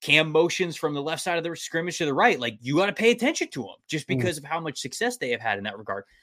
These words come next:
Speaker 1: There's nobody else, I don't think, on this defense that actually, thr-, or, sorry, this offense that threatens the defense other than Mike and Chris. And I think that there's a lot of teams that dare the Buccaneers to run the football 'cause they know they're not good at it. And they know they don't have to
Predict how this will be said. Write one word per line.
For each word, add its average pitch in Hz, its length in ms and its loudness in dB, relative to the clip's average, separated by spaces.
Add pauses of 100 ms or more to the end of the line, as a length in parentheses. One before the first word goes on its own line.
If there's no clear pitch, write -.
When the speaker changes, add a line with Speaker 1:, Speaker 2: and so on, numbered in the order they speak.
Speaker 1:
There's 156 220 4
nobody 185 580 4
else, 175 240 0
I 156 60 0
don't 147 140 -4
think, 143 140 -8
on 139 120 -4
this 123 100 -2
defense 143 420 -4
that - 140 -10
actually, 139 400 0
thr-, - 400 -10
or, 131 180 2
sorry, 127 280 2
this 113 160 -4
offense 139 380 -2 (280)
that - 160 -4
threatens 156 460 4
the 127 100 -2
defense 113 720 -4 (280)
other 151 300 4
than 139 160 4
Mike 123 240 0
and - 80 -18
Chris. - 400 -4 (140)
And 147 160 4
I 151 100 6
think 185 340 -2
that 175 120 -8
there's 139 160 -2
a 127 60 2
lot 143 300 4
of 147 120 -6
teams 131 540 -4 (280)
that 123 320 -2
dare 147 400 6
the 165 100 -2
Buccaneers 139 840 -2 (320)
to 147 100 0
run 143 220 8
the 127 60 2
football - 480 -2
'cause 143 100 -2
they 139 100 6
know 135 140 6
they're 135 100 4
not 123 200 2
good 107 120 -2
at 98 160 -12
it. - 140 -20
And 131 160 0
they 139 80 0
know 147 300 2
they 147 160 0
don't 139 300 -4
have 139 320 -4
to 123 360 -2